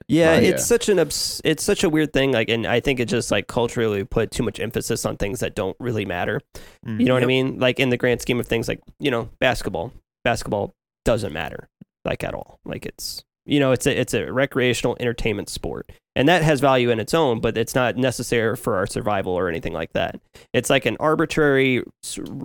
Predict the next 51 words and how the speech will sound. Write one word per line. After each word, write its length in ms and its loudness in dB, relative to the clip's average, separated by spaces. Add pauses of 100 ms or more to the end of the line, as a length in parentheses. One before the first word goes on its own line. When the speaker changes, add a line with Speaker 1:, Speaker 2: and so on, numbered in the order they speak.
(200)
Speaker 1:
skill 340 2
set 260 2
and 200 -4
rule 180 0
set 240 -4
that 120 -2
we 180 -2
implemented 400 -4
for 120 -6
entertainment. 540 -6 (320)
And 140 2
some 180 2
people 460 0 (280)
just 320 2
naturally 360 4
excel 320 2
at 80 -4
that 180 0
kind 180 0
of, 160 -4
you 80 2
know, 140 2
they 220 2
just 260 -2 (100)
tapered 360 0
right 220 2
into 220 -2
those 400 -4 (300)
weird 320 4
rule 240 2
sets 320 0
and 340 -4
made 200 2
up 160 -2
game 220 -2
that 120 -2
we 80 -6
made. 320 -2
And 80 -6
they 80 -2
just 240 -10 (260)
are 120 0
naturally 340 0
just 160 -4
a 60 -4
little 120 -6
bit 140 -8
better 160 -6
than 140 -12
everybody 320 -12
else. 240 -16